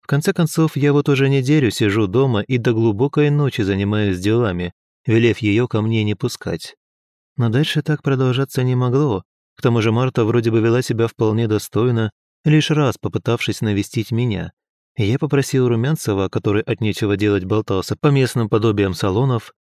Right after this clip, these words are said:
выяснить, что же с моей любовницей не так. Может быть, я зря себя накручиваю, и она просто любительница жёсткого секса?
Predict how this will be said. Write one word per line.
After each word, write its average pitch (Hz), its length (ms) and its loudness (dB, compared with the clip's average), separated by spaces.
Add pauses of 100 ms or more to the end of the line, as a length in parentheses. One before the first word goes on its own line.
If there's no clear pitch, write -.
(160)
выяснить, 143 680 0
что 180 400 -2
же 98 100 -2
с - 100 -8
моей 104 300 0
любовницей 107 640 0
не 113 140 0
так. - 380 -10 (600)
Может 120 280 0
быть, 113 220 0
я 113 180 4
зря 95 180 0
себя 120 260 -2
накручиваю, 110 720 0 (300)
и 120 60 0
она 101 220 0
просто 123 380 -2
любительница 117 640 0
жёсткого 110 460 -2
секса? - 520 -6